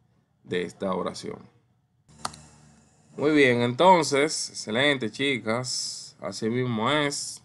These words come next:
es inverso totalmente. Así es que ustedes lo van a ordenar cuando lo vayan a redactar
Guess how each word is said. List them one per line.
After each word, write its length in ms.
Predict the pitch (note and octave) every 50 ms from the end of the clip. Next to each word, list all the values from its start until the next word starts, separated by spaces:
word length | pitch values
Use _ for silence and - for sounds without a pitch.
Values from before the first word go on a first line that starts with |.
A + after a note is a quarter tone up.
| _ _ _
es 300 | - F2+ G2+ G2 - - - -
inverso 680 | G2+ G2+ F#2 F#2 G2+ C#3 D3+ C3 B2+ - G2+ G2+ G2
totalmente. 800 | F#2+ F2+ F2+ F#2+ G2 G#2+ G#2+ A2+ C3 C#3+ A#2+ G2 - - - - - _ _ _ _ _ _ _ _ _ _ _ _ _ _ _ _
Así 340 | - F#2+ F#2+ - - G#2+ A2+
es 120 | A#2 A#2 A#2
que 100 | - A2+
ustedes 720 | G#2+ - A2 A2 A2+ A2+ A2+ A#2 A#2 A2+ G#2+ G#2 - - -
lo 260 | - G2+ G#2+ G#2+ G2+
van 240 | G#2 G#2+ G#2+ A2 A#2
a 120 | A#2+ B2
ordenar 800 | A#2+ A#2+ A#2 G#2+ A2+ G#2 G2 G#2+ C3 D#3+ E3 D3 - - - _ _ _ _ _ _ _ _ _ _
cuando 300 | _ G#2 G2+ G2+ G2+ G2
lo 80 | G2 F#2+
vayan 300 | F#2+ F#2+ G#2 A2 A2 A#2
a 640 | A#2 A#2 A2 G#2+ G#2+ G2+ F#2+ F#2 F2 F2 F2+ F2+ F#2+
redactar 840 | G2+ G#2 G2+ G2+ F#2+ F#2 - _ - C#3+ D3+ C#3+ C3 B2+ - -